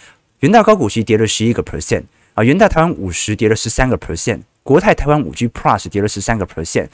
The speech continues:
那富邦特选高股息，它是高股息，但跌得更重啊，跌了十六个 percent。国泰智能电动车虽然有特斯拉，但它也跌了七点四percent。所以你可以观察到哦，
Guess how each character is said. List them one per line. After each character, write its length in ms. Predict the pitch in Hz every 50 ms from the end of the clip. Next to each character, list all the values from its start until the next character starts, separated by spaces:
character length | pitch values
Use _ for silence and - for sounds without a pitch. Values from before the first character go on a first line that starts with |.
| - - - - - _
那 80 | - 151
富 120 | - 254
邦 160 | 208 220 214
特 140 | 202 - 240
选 140 | - 107 95
高 120 | - 135
股 140 | 135 113 92
息， 420 | 87 - - - 92 92 98 - _ _
它 120 | - -
是 100 | 220 -
高 100 | 208 -
股 160 | 202 180 123 95
息， 120 | 95 113
但 100 | 135 143
跌 100 | 135 110
得 80 | 104 117
更 180 | - 156 120 107
重 180 | - 123 95
啊， 60 | 80
跌 120 | 87 113 117
了 60 | 135
十 180 | - - - 151
六 120 | 190 247
个 80 | 131 101
percent。 400 | 82 - - 87 - - 117 - _ - - - - - _
国 120 | - 143 165
泰 140 | - 220
智 140 | 196 - 196
能 120 | 160 135 143
电 160 | 147 143 135
动 160 | 139 127 120
车 320 | - - 123 120 117 113 _ - - _
虽 160 | - - 160
然 100 | 156 143
有 80 | 113 92
特 160 | - - 131
斯 160 | 110 - - 101
拉， 180 | 98 92 92 -
但 100 | - 170
它 100 | 151 -
也 120 | 175 139 101
跌 160 | - - 101
了 80 | 107 107
七 200 | - - - 160
点 160 | 139 98 76
四 140 | - - 120
percent。 400 | - - 76 85 - - - - _ - - - - -
所 100 | - 277
以 60 | 247
你 100 | 220 185
可 80 | 180
以 60 | 233 214
观 160 | 233 233 226
察 160 | - 143 120
到 180 | - 156 117 87
哦， 180 | 76 78 -